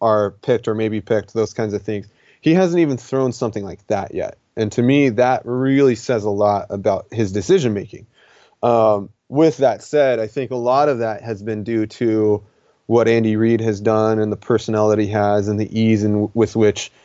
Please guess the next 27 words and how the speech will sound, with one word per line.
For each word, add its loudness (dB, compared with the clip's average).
you 0
know, 4
he's 0
throwing 2
to 0
a 4
lot 0
of -2
open -2
receivers. 0
But 2
when 0
he 0
has -4
to, -4
he -2
has 0
been -2
able 0
to -4
really 2
put -4
the -2
ball 2
into -4
places -2
where 2